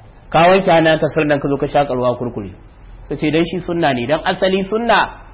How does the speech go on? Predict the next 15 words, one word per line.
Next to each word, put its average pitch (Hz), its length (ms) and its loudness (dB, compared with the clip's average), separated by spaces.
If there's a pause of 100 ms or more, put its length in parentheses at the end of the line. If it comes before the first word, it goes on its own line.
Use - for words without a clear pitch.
(180)
a 143 220 4
gurin 180 260 2
malaman 180 380 4
fiqh 180 160 0 (120)
ba 143 120 4
dole 139 220 0
bane. 107 200 -8 (500)
To, 135 80 -4
da 160 220 4
haka 180 120 0
jeranta 156 420 2
ma 135 160 2
ba 123 140 0
dole 113 220 -4
bane. 98 220 -10